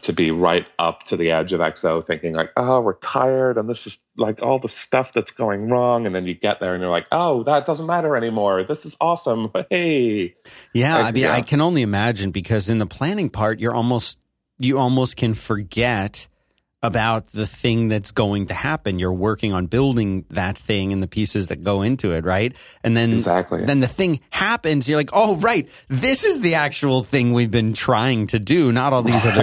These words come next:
Speaker 1: Right.
Speaker 2: details," you know? And it's, but again, I mean, I can only imagine how much work goes into it. I was, um, we, Hattie and I were running around with this little recorder, uh, talking to, uh, talking to people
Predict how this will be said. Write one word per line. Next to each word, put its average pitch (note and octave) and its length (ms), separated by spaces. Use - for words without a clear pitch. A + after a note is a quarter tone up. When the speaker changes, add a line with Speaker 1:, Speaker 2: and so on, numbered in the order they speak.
Speaker 1:
Right. G2 100
Speaker 2:
details," G2 680
you A2 80
know? G2+ 240
And G#2+ 320
it's, B2 400
but - 300
again, C#3+ 360
I F#2 100
mean, G2 180
I G2+ 200
can A2+ 160
only B2+ 220
imagine F#2+ 460
how E2+ 140
much F#2 280
work G#2 320
goes G2 240
into G#2 300
it. F#2 240
I G2+ 100
was, G2+ 280
um, F2+ 340
we, A#2+ 220
Hattie A#2 440
and A2 80
I G#2 60
were G2 140
running G2 240
around F#2 220
with F2+ 180
this F#2 220
little F#2+ 280
recorder, F2+ 640
uh, F2 260
talking G2+ 480
to, F2+ 560
uh, D2+ 300
talking G#2+ 320
to F2 60
people E2+ 500